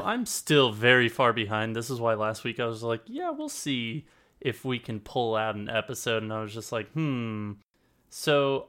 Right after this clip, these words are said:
I am going to be talking about Blue Period and Komi because those are all I'm really caught up on. However, I will be talking about, um, well, I guess I could just talk about it right now.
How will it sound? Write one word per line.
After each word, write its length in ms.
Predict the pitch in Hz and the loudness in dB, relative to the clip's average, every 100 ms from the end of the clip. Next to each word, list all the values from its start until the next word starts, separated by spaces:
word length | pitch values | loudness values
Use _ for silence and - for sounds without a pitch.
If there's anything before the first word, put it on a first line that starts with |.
| - | 0
I 520 | 139 151 151 147 - | 2 4 2 -2 -4
am 760 | 135 135 131 131 131 127 127 127 | -4 -2 -2 -4 -4 -4 -6 -8
going 300 | 117 139 156 | -6 -4 -4
to 80 | 147 | -4
be 80 | 139 | -4
talking 260 | 143 131 | -2 -2
about 220 | 123 120 | 0 -2
Blue 160 | 139 190 | 0 -4
Period 460 | 185 170 170 165 - | -2 -2 -2 -4 -4
and 380 | 127 120 117 | -6 -4 -6
Komi 400 | 117 175 170 165 160 _ - | -4 -2 -2 -4 -8 _ -12
because 240 | 117 107 | -10 -6
those 160 | 110 107 | -4 -2
are 160 | 107 | -2
all 300 | 113 135 139 | 0 4 4
I'm 100 | 131 | 2
really 200 | 127 127 | 0 -2
caught 260 | 120 139 131 | -2 0 2
up 160 | 139 | 2
on. 280 | 139 135 135 139 _ _ _ _ _ _ _ | 0 0 -2 -8 _ _ _ _ _ _ _
However, 600 | - - 139 160 156 151 | -6 0 2 2 2 0
I 80 | 135 | 2
will 480 | 113 113 143 156 156 | 0 0 0 0 -2
be 380 | 135 135 135 131 | -4 -4 -4 -6
talking 520 | 131 127 120 - 120 | -6 -4 -4 -4 -6
about, 640 | 113 110 107 104 104 - _ _ _ | -2 0 0 0 -2 -6 _ _ _
um, 480 | - 117 107 104 107 - | -4 -2 -2 -4 -10 -6
well, 120 | 160 | -2
I 80 | 165 | 0
guess 200 | 170 170 | 0 -2
I 40 | |
could 100 | 143 | -2
just 160 | 113 - | -4 -4
talk 160 | 113 | -2
about 180 | 110 107 | 0 -2
it 40 | 110 | -2
right 200 | 110 110 | -4 -2
now. 260 | 113 110 | -4 -4